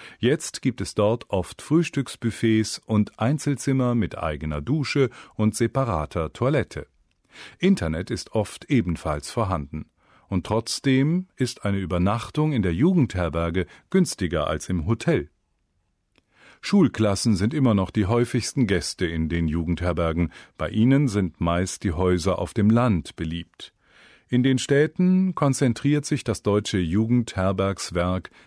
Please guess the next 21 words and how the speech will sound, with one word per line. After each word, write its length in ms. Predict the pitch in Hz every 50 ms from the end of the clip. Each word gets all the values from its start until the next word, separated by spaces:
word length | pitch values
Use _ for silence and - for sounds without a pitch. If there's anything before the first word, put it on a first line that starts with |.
| _ _ -
D 120 | 98 92
J 320 | 85 78 76 76 - -
H 320 | 92 92 95 104 107 107 - - - - _ _
vor 220 | - 131 135 123
allem 240 | 131 156 175 170 175
auf 340 | 175 160 160 151 - - -
junge 380 | 95 98 101 104 101 98 101 -
Touristen. 640 | - 151 156 147 127 - - - - - 78 73 - _ _ _ _ _ _ _ _ _ _ _ - - _
Auch 160 | - 90 -
Familien 720 | - - 90 95 113 147 185 202 180 117 104 98 92 90
und 180 | 87 90 87 -
Geschäftsleute 880 | - 104 - - 175 170 - - - - 101 98 98 98 92 - 110 110
nutzen 480 | 123 139 123 - - - - 98 104
Jugendherbergen. 1120 | 127 139 165 165 127 92 87 80 - - 85 78 73 69 78 76 71 67 67 78 76 - - _ _ _ _ _ _ _ _
Allerdings 580 | - 120 139 151 143 151 151 156 156 143 -
kann 220 | - - 127 120 120
nicht 240 | 127 117 - -
jeder 300 | - 110 113 117 113 98
dort 420 | 80 82 80 78 76 - - - _ _ _
einfach 480 | - 95 87 80 - - 76 - - -
übernachten. 680 | - 80 73 76 85 110 117 - - _ - 69